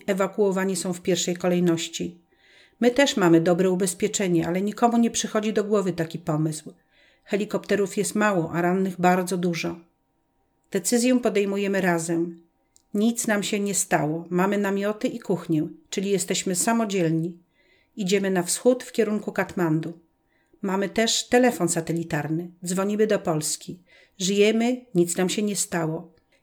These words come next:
Idziemy, ale może nie być kontaktu. Nasi doktorzy wyciągają apteczkę i tak zaczyna się funkcjonowanie naszego prowizorycznego medical post. Co można zrobić, mając tylko apteczkę na łatwy trekking? Można.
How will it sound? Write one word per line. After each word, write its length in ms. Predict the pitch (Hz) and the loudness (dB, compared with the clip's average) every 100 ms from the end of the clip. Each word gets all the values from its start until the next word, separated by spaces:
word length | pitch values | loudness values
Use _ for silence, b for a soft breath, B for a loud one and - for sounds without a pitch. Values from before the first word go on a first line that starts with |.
| - | -4
Idziemy, 500 | 208 220 220 240 247 | 2 4 6 4 2
ale 160 | 220 | 2
może 240 | 214 208 208 | 2 0 0
nie 140 | 208 | 0
być 180 | 240 254 | 0 -2
kontaktu. 720 | - 226 185 156 - 165 165 - _ _ _ | -2 0 0 -2 -8 -10 -10 -14 _ _ _
Nasi 260 | 185 180 208 | -2 -2 -2
doktorzy 460 | 196 - 233 233 | -4 0 2 2
wyciągają 560 | 240 220 190 185 196 190 | 0 -2 -2 -2 -2 -2
apteczkę 640 | 170 - 202 196 - 214 214 | -4 -2 -2 -2 -4 -4 -4
i 80 | 180 | -4
tak 220 | - 202 | -2 -2
zaczyna 380 | 214 214 208 202 | -2 -4 -4 -4
się 200 | 185 202 | -4 -6
funkcjonowanie 800 | 180 190 175 - 185 175 185 190 | -8 -10 -6 -2 -2 0 0 0
naszego 360 | 180 175 180 175 | 0 0 -2 -4
prowizorycznego 1160 | - 214 220 220 202 190 - 190 180 185 175 - | 0 2 2 0 -2 -2 -2 -2 -2 -4 -6 -4
medical 500 | 185 180 175 165 160 | 0 0 0 -2 -4
post. 460 | 160 151 - - - _ _ _ _ _ _ | -4 -6 -8 -14 -20 _ _ _ _ _ _
Co 160 | - | 0
można 320 | 214 214 226 226 | 2 0 0 2
zrobić, 440 | 240 240 190 - | 2 2 0 0
mając 340 | 170 170 165 | 4 4 4
tylko 280 | - 226 226 | 2 2 2
apteczkę 500 | 208 - 196 180 - | -2 0 -4 -2 -4
na 180 | 202 214 | -2 0
łatwy 300 | 214 196 - | 0 0 -4
trekking? 520 | 220 226 220 - 165 - _ _ _ _ _ _ _ | -2 -4 -4 -6 -8 -12 _ _ _ _ _ _ _
Można. 560 | 185 180 165 165 151 | 4 4 4 0 -2